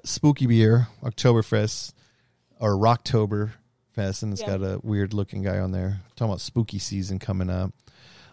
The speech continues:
Speaker 1: Uh, before we record, we mentioned a movie. I finally got to see the scary movie Barbarian.
Speaker 2: Barbarian.
Speaker 1: And so I've been wanting to, I shared my thoughts with somebody else that watched it, and so I kinda wanted to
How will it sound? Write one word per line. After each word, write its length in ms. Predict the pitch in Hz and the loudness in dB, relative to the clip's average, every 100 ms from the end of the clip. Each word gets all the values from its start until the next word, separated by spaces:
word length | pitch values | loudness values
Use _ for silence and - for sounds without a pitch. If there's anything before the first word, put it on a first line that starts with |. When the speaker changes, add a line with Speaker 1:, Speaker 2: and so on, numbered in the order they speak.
| _ - | _ 0
Speaker 1:
Uh, 240 | 113 107 104 110 110 _ | 4 4 2 -4 -10 _
before 240 | 120 131 139 | 0 4 6
we 60 | |
record, 340 | 120 - 117 107 | 6 6 4 4
we 20 | |
mentioned 320 | 110 107 110 | 0 0 0
a 40 | 101 | 2
movie. 520 | 101 101 101 95 95 | 2 0 0 0 -2
I 60 | |
finally 300 | 104 123 127 | 0 2 4
got 100 | 120 | 4
to 60 | 110 | 2
see 200 | - 110 | -2 -4
the 460 | 101 104 95 92 - _ _ | -2 -2 -2 -4 -8 _ _
scary 380 | - - 98 95 | -8 -4 -2 -2
movie 440 | 95 92 90 87 | -4 -4 -4 -6
Barbarian. 800 | 92 85 87 90 85 78 65 62 | -8 -8 -6 -6 -6 -10 -12 -12
Speaker 2:
Barbarian. 680 | 143 180 190 180 175 - 196 - _ - | -12 -8 -6 -6 -6 -8 -10 -12 _ -12
Speaker 1:
And 200 | 92 90 | -8 -8
so 160 | - 92 | -6 -6
I've 80 | 90 | -4
been 160 | 104 | -2
wanting 340 | 107 110 104 98 | 0 2 0 0
to, 280 | 90 90 - | -4 -6 -8
I 60 | 98 | -6
shared 240 | - 139 | 0 2
my 80 | 120 | 2
thoughts 260 | 123 110 - | 2 2 0
with 140 | 107 | -6
somebody 300 | - 107 98 | -4 -2 0
else 160 | 98 95 | -2 -4
that 140 | 104 | -4
watched 300 | 98 95 - | -4 -4 -4
it, 260 | 107 98 90 | -6 -6 -6
and 180 | 92 92 | -8 -8
so 280 | - 90 90 104 | -8 -8 -8 -10
I 60 | |
kinda 280 | - 117 113 | -6 -4 -2
wanted 380 | 107 101 95 92 | -4 -6 -8 -8
to 320 | 92 90 92 | -8 -8 -10